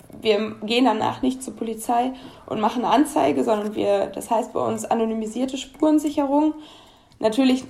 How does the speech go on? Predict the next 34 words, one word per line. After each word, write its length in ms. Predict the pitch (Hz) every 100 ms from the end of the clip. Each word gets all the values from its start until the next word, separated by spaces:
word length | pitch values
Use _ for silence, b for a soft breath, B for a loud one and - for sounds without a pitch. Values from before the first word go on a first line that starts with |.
| - -
nehmen 300 | 233 247 226
wir 80 |
den 160 | 190 185
Namen 320 | 196 262 277
auf, 380 | - - 143 -
aber 220 | - 220
es 120 | 220 220
kann 200 | 233 220
halt 140 | 214
wirklich 280 | 233 240 220
jeder 280 | 226 240 -
erstmal 460 | 220 233 226 214
die 100 | 214
Befunde 440 | 214 208 - 226 220
festhalten. 800 | 240 254 - 254 254 - 254 B B B B
Und 260 | - 233 214
wenn 120 | 214
man 140 | 220
nach 200 | 220 233
zwei, 280 | - - 202
drei 240 | 220 202 214
Jahren 260 | 208 226
entscheidet, 600 | 220 214 226 208 208 -
jetzt 260 | - 208 -
möchte 300 | 220 226 226
ich 60 | 214
eine 120 | -
Anzeige 460 | 233 226 - 202
machen, 340 | 202 190 - 202
dann 140 | 190
sind 240 | 185 208 202
halt 180 | 175
die 180 | 185 170 B B B
Spuren, 640 | B - 247 233 226 226